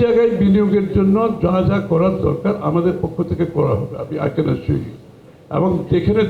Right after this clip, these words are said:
দেশি বিদেশির মধ্যে কোনো ডিসক্রিমিনেশন করা হবে না, আগামী দিনে কোনো ডিসক্রিমিনেশন করা হবে না। এবং আমি আগেও বলেছি, এই sector is a profitable sector with high return। তো বাংলাদেশের ব্যবসায়ীরা এটা সুযোগ নিতে পারবে না কেন? আমার মনে হয় এটা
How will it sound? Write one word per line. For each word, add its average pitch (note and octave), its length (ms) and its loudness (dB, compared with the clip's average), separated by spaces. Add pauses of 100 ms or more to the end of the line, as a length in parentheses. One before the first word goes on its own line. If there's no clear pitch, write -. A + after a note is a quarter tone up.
দেশি F#3+ 220 2 (100)
বিদেশির A3 400 2
মধ্যে G3 340 0 (440)
কোনো A3+ 140 0 (100)
ডিসক্রিমিনেশন D#3+ 580 2 (100)
করা C#3 160 2
হবে G2+ 180 2
না, - 60 0 (840)
আগামী D3 280 2
দিনে C3 180 -2 (120)
কোনো B3 240 0
ডিসক্রিমিনেশন G#3 640 2
করা G3+ 200 2
হবে G#3 220 0
না। C#4+ 60 -2 (580)
এবং F3+ 120 0 (120)
আমি G#3+ 140 2
আগেও G3 300 2 (100)
বলেছি, G#3+ 320 -2 (560)
এই G3 60 2 (140)
sector G3+ 340 0
is - 140 -2
a - 100 -6
profitable F#3+ 480 -2 (100)
sector G3 360 -6
with E3 120 -6 (100)
high D#3+ 200 2
return। - 280 -10 (800)
তো C#3+ 60 -12 (160)
বাংলাদেশের G#3+ 600 2 (100)
ব্যবসায়ীরা G3+ 440 2
এটা E3+ 260 2
সুযোগ F3 200 2 (100)
নিতে - 140 0
পারবে - 360 0
না - 40 -6 (100)
কেন? - 160 -16 (1160)
আমার F#3 200 0
মনে G3 120 4
হয় G#3+ 120 2
এটা G3+ 120 0